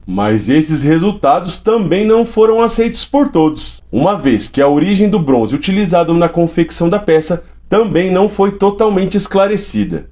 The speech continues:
Já os dois bebês, ou querubins, que estão na imagem também têm uma data de confecção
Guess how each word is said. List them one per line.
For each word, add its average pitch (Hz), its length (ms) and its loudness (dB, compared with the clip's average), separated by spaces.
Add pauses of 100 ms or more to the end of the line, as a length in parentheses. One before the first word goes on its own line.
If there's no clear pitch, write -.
Já 113 340 0
os 165 200 0
dois 151 300 4
bebês, 101 680 -2
ou 190 240 0
querubins, 117 760 -2 (200)
que 208 140 0
estão 165 420 0
na 127 100 2
imagem 101 460 0
também 160 560 0
têm 156 160 2
uma 143 160 0
data 131 240 -2
de 123 80 -8
confecção 127 720 -2